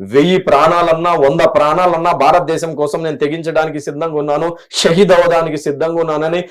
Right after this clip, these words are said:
సోఫియా ఖురేషీ భారత ప్రేమ నిరూపించింది. సోఫియా ఖురేషీకి హిందూ, ముస్లిం, క్రైస్తవ సోదరులు అందరూ సెల్యూట్ కొడుతున్నారు. కొంతమంది ఉగ్రవాదులు భారతదేశంలో ఉంటూ, వీళ్ళు ఉగ్రవాదులండి. సోఫియా ఖురేషీకి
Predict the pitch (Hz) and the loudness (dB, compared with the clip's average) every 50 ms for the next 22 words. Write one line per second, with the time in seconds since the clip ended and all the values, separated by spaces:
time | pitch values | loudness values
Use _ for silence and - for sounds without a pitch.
0 | - - - - 175 175 180 185 170 - - 165 165 156 151 180 175 170 170 - | -16 -8 -2 0 0 2 4 2 2 2 0 0 -2 -2 0 0 -2 -2 -2 -6
1 | - - 95 92 117 131 147 165 185 202 202 196 - 185 - - - - 165 180 | -12 -18 -10 -6 -2 2 4 6 6 6 6 6 4 2 2 2 0 2 4 6
2 | 196 202 196 190 175 156 - - - - 135 147 165 196 202 202 208 208 196 180 | 6 6 6 4 2 2 0 -4 -6 -4 -2 4 6 6 6 6 6 4 2 4
3 | - 196 190 185 175 196 202 - - 175 185 185 185 202 185 185 175 180 180 180 | 2 0 0 2 2 2 2 4 4 2 2 4 6 4 4 4 2 0 0 0
4 | 180 190 180 170 175 175 151 - - - - 139 160 175 190 190 196 185 175 165 | 0 0 0 0 0 -2 -2 -4 -8 -12 -8 -6 -4 0 4 4 4 4 2 0
5 | - 185 185 156 165 170 175 170 185 180 175 175 180 170 170 - - 160 170 180 | -2 -2 -2 0 0 0 0 2 0 0 0 0 0 0 0 2 2 2 4 4
6 | 185 180 180 - 170 175 190 190 165 - 190 175 170 180 175 175 170 160 143 - | 2 2 2 0 4 6 6 4 4 2 -2 -2 -2 -4 -4 -2 0 0 -2 -2
7 | - - _ _ _ _ _ - 143 143 156 175 - - 254 214 214 196 190 196 | -4 -8 _ _ _ _ _ 2 2 2 2 2 2 2 4 6 6 6 4 4
8 | 190 180 202 196 165 170 180 160 156 202 214 202 196 196 196 190 170 180 196 196 | 2 2 2 2 2 0 -2 2 4 6 8 8 8 8 8 8 6 8 6 6
9 | 180 143 156 - - 185 190 175 160 185 180 170 - 202 185 175 170 170 147 139 | 6 6 4 4 6 6 4 4 2 0 0 0 0 0 0 0 0 0 2 2
10 | 165 180 196 190 - - 262 220 - - - _ _ _ _ _ _ _ - 151 | 2 2 0 0 0 2 4 4 4 2 -2 _ _ _ _ _ _ _ 0 2
11 | 190 220 214 208 190 160 190 214 220 226 233 226 220 196 220 220 214 214 214 196 | 4 6 8 6 8 8 8 8 8 8 8 8 6 6 6 6 6 6 6 6
12 | 185 151 123 - - _ _ _ _ _ _ _ - - 151 170 180 180 202 214 | 4 4 2 -2 -8 _ _ _ _ _ _ _ -8 -2 0 0 2 4 4 4
13 | 202 - 180 190 196 190 185 190 190 185 160 131 180 190 202 208 214 - - | 4 4 4 6 6 6 6 4 2 0 0 -2 0 2 2 2 2 0 -4